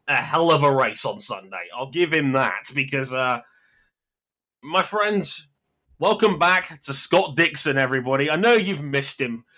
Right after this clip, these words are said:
We, we've barely said a word about him all year outside of Indianapolis. But Scott Dixon won the Toronto Grand Prix, uh, his fourth time winning at Toronto, and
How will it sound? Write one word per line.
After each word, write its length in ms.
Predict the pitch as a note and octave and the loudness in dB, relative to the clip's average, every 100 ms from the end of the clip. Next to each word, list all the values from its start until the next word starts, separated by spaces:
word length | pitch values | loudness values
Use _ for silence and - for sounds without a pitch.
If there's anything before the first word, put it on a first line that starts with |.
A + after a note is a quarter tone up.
| _ | _
We, 200 | C#3+ E3 - | -8 -8 -4
we've 280 | G3+ F3+ C#3 | -2 -2 0
barely 400 | G3 A#3+ A#3 A3 | 2 4 2 0
said 280 | G3 G#3+ F#3+ | 0 2 2
a 80 | D3+ | 2
word 320 | E3+ G3+ F#3+ | 4 6 6
about 280 | E3+ D#3+ D#3 | 4 4 2
him 140 | D3 | 2
all 220 | E3+ F3 | 2 0
year 340 | D3+ D#3 D3+ D3 | -2 -2 0 -2
outside 440 | C#3+ - D3 C#3 | -4 0 2 2
of 100 | C3+ | 0
Indianapolis. 1000 | C#3+ C#3 C#3 B2+ A#2+ B2 A2+ G#2 - - _ _ _ _ _ | -2 -2 -2 -2 -6 -6 -10 -10 -12 -12 _ _ _ _ _
But 160 | - C#3 | -4 -4
Scott 500 | - - - E3 D3+ | -2 -4 -2 -2 -2
Dixon 520 | D#3 D#3 - C3 A2 - _ | -6 -4 -4 -4 -6 -12 _
won 600 | A2 A2+ C3 D#3 F#3 F3+ | -16 -4 0 4 2 2
the 80 | D3 | -2
Toronto 720 | D3 C#3 C3 C3 C3 B2+ A#2 | -2 -2 -2 -2 -4 -4 -6
Grand 400 | A#2 B2+ A2 G#2+ | -6 -4 -4 -6
Prix, 480 | B2 A2+ G#2 G2 - - | -4 -4 -4 -10 -18 -8
uh, 220 | B2 A#2 | -4 -2
his 140 | C3+ | -4
fourth 460 | - - C4+ D4 - | -6 2 4 4 0
time 380 | F3 F#3 G2+ - _ _ - | -2 -2 -4 -10 _ _ -6
winning 320 | C3+ C#3+ C3 | -4 -2 -2
at 120 | C3 | -4
Toronto, 640 | - A#2+ A#2+ A#2 B2 A2+ G#2 _ - _ | -8 -6 -6 -6 -4 -4 -6 _ -20 _
and 280 | D3 D3+ C#3 | -4 -2 -4